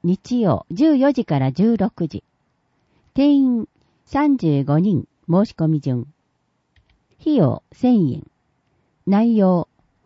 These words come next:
キリスト教美術に食に関わる様々なモチーフが登場した作例をいくつか取り上げて、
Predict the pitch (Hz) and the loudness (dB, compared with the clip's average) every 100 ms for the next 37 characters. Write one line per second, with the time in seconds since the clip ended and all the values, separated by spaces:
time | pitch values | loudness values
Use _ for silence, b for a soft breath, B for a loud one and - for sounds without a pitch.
0 | _ _ _ - 240 294 - 311 311 294 | _ _ _ -8 -4 -4 -4 -4 -2 0
1 | 294 262 269 269 - 147 139 - 202 - | 0 0 -2 -4 -4 -2 -2 -2 -6 0
2 | 302 320 294 285 277 247 170 - 254 330 | 0 0 -2 -4 -2 -2 -4 -2 0 0
3 | 320 202 151 147 165 - 285 247 139 131 | 0 0 0 0 -2 -4 -4 -4 -4 -4
4 | - 226 247 233 254 220 226 196 - 185 | -2 -4 -2 -4 -4 -4 -6 -6 -6 -4
5 | 180 170 170 247 294 220 - 143 - 170 | -2 -2 -2 -2 -2 -4 -4 -6 -4 -2
6 | 175 160 123 - 131 | -2 -4 -6 -8 -10